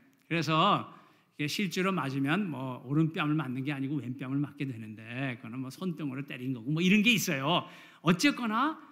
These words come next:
한 뺨을 맞으면 화가 나야 되는데 오히려 돌려댈 줄 아는 넉넉한 마음. 이렇게 누가 나를 때리면 "이게!" 하고 싸워야 되는데 오히려 돌려대는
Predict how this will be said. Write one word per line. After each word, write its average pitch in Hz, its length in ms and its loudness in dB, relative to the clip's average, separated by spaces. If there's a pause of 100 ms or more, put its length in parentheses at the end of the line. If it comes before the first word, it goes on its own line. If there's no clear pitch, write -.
(160)
한 - 420 -12
뺨을 269 320 2
맞으면 190 540 -2
화가 240 380 -4
나야 196 260 -2
되는데 196 640 2 (920)
오히려 180 480 4
돌려댈 156 760 0
줄 170 220 -8
아는 190 440 2 (360)
넉넉한 185 960 2
마음. 104 300 -6 (1700)
이렇게 214 200 6
누가 247 180 4
나를 247 280 4
때리면 262 600 2 (100)
"이게!" 302 360 4 (260)
하고 254 240 -2
싸워야 254 640 0
되는데 247 640 2 (800)
오히려 220 640 4
돌려대는 196 920 2